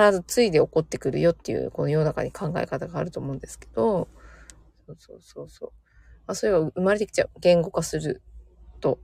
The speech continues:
だから物質化できて、それが現-、実際に起きてくるんですけどね。うん。だから、こう、も-、ネガティブな、こう、思い、え、感情を、まあ、抱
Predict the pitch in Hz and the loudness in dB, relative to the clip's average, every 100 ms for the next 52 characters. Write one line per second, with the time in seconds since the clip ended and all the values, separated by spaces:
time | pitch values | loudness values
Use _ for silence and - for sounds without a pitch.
0 | - - _ _ - 254 240 196 170 175 | -18 -20 _ _ -8 4 6 6 2 -2
1 | - - 151 156 - 240 220 214 185 160 | 0 4 4 2 -2 2 2 2 0 0
2 | 160 - - 160 - 156 156 - 160 151 | 0 -2 -6 -18 -12 -6 -6 -2 0 0
3 | 143 - - - - - 180 143 - - | -2 -8 -14 -18 -4 -2 -2 -4 -4 -10
4 | - - 160 - 190 185 - - - - | -12 -14 -12 -10 -10 -12 -20 -20 -20 -20
5 | - - 165 151 151 160 - _ _ _ | -20 -8 -6 -4 -6 -10 -12 _ _ _
6 | _ _ - 180 156 - _ - 160 - | _ _ -2 0 -2 -6 _ -6 -4 -6
7 | _ _ _ - 185 190 175 139 - 127 | _ _ _ -6 -2 0 -2 -4 -6 -6
8 | 139 - - - _ - 151 135 - - | -6 -10 -16 -20 _ -4 -4 -4 -8 -6
9 | 160 170 156 - _ _ _ - _ _ | 0 2 0 -4 _ _ _ -20 _ _
10 | 156 - 170 156 151 147 156 226 240 - | -14 -6 -4 -4 -4 -4 -2 2 2 2
11 | - _ _ _ _ _ _ _ _ _ | -4 _ _ _ _ _ _ _ _ _
12 | _ _ _ _ _ _ _ _ _ _ | _ _ _ _ _ _ _ _ _ _
13 | _ _ _ _ _ _ _ _ 156 165 | _ _ _ _ _ _ _ _ -6 -2
14 | 160 | -2